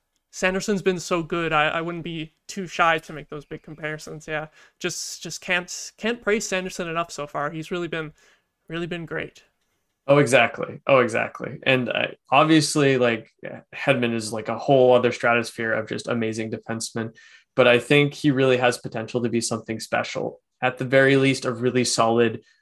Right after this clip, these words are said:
Speaker 2: top two defenseman. And, you know, it wouldn't surprise me if eventually he even passes Chabot on the depth chart, but we'll have to see.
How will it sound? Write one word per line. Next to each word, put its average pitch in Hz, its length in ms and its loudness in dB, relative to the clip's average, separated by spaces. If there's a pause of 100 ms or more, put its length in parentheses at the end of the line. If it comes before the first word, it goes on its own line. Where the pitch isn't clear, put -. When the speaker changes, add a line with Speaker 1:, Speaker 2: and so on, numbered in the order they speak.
(180)
Speaker 2:
top 120 340 2
two 113 220 -2
defenseman. 113 680 -4 (240)
And, 123 260 2 (140)
you 127 80 -6
know, 147 200 6
it 143 80 4
wouldn't 147 240 6
surprise 135 420 0
me 143 100 2
if 135 120 -2
eventually 123 560 0
he 123 140 -4
even 117 260 -2
passes 110 420 -2
Chabot 113 400 -2
on 110 120 -4
the 113 60 -10
depth - 280 -4
chart, 135 320 -4
but 120 180 4
we'll 120 140 2
have 113 240 2
to 113 100 -10
see. - 280 -8